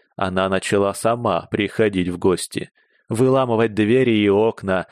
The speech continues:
забираться в дома и выволакивать своих жертв наружу. Я в сопровождении своих телохранителей и Васко осмотрел все дома, в которые вломилась тварь. Везде, где она побывала, на дверных косяках,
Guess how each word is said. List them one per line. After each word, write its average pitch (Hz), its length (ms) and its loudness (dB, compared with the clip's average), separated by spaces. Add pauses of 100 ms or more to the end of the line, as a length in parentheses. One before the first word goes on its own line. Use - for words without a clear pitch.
(140)
забираться 117 680 0
в 104 80 -2
дома 107 520 0
и 104 100 2
выволакивать 127 720 0
своих 120 300 2
жертв 123 360 -2
наружу. 120 720 0 (720)
Я 131 280 0
в - 60 -12
сопровождении 123 720 0
своих 113 320 0
телохранителей 107 840 0
и 98 160 -2
Васко 101 500 -2 (300)
осмотрел 107 600 -2
все 107 200 0
дома, 98 460 0
в - 100 -20
которые 98 460 0
вломилась 92 500 0
тварь. 90 460 -2 (720)
Везде, 131 460 0
где 139 200 0
она 147 160 0
побывала, 135 600 0
на 123 120 -2
дверных 117 400 0
косяках, 113 760 -2